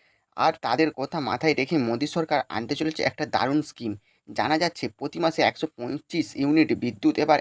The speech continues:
একেবারে বিনামূল্যে মিলবে।" ঠিক এবার, ঠিক আছে, একেবারে কিন্তু বিনামূল্যে মিলবে। তো কেন এই উদ্যোগ নেওয়া হচ্ছে? বর্তমান সময়ে দেশের বিভিন্ন রাজ্যের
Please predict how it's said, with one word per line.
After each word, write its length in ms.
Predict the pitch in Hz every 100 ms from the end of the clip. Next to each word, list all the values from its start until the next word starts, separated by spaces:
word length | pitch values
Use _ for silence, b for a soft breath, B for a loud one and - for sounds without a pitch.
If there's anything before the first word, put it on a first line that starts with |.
| -
একেবারে 500 | - - 147 151 160
বিনামূল্যে 600 | 160 113 120 135 139 151 175 127
মিলবে।" 340 | 120 110 98 101
ঠিক 120 | - 170
এবার, 160 | 170 165 B B B
ঠিক 140 | - 165
আছে, 180 | 170 -
একেবারে 380 | 117 - 156 160
কিন্তু 220 | 151 151 180
বিনামূল্যে 580 | - 113 135 147 156 175
মিলবে। 320 | 120 101 104 - _ _ _
তো 60 | 170 170 -
কেন 220 | 120 135 156
এই 160 | 165
উদ্যোগ 280 | 147 143 165
নেওয়া 180 | 143 143
হচ্ছে? 200 | 151 170
বর্তমান 400 | 98 117 147 160
সময়ে 360 | 151 120 135 151
দেশের 340 | 107 120 160
বিভিন্ন 280 | 131 120 147 156
রাজ্যের 320 | 82 -